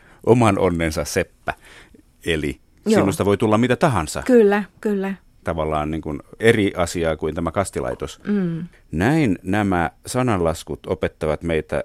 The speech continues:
Speaker 1: löytämään yhteiskunnassamme paikkamme.
Speaker 2: Kyllä, se varmaan sitä on tämmöisessä yhteiskunnassa, jossa yhteisöllisyys on tärkeää, niin täytyy muita ajatella hyvin paljon ja ottaa huomioon muut.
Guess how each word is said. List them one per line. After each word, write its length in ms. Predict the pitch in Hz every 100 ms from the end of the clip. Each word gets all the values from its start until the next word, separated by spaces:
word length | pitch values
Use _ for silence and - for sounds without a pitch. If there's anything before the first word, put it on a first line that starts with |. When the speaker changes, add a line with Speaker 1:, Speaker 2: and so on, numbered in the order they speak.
| -
Speaker 1:
löytämään 540 | 87 87 85 78 76 85
yhteiskunnassamme 1300 | 98 - 76 - 78 76 71 - 73 78 80 73 - _ -
paikkamme. 760 | 90 - - 58 53 - - - _ _ _ _ _ _ _ - -
Speaker 2:
Kyllä, 320 | 247 220 208
se 160 | 226 220
varmaan 440 | 226 214 214 202
sitä 380 | - 214 202 185
on 360 | 180 190 180 - _ - - - - - -
tämmöisessä 540 | 170 165 170 175 175 170 - _ -
yhteiskunnassa, 720 | 175 180 180 - 180 170 -
jossa 240 | 170 - -
yhteisöllisyys 840 | 180 - 165 165 175 175 170 165
on 140 | 180 180
tärkeää, 400 | 170 170 156 175 175
niin 300 | 160 160 165 - _ -
täytyy 480 | 175 180 170 160 - - - -
muita 340 | 220 262 240 -
ajatella 460 | 185 185 180 175
hyvin 280 | 175 180 175
paljon 380 | 185 180 175 170
ja 120 | 160
ottaa 300 | - 196 170
huomioon 440 | 175 165 170 170 165
muut. 680 | 170 - - _ - -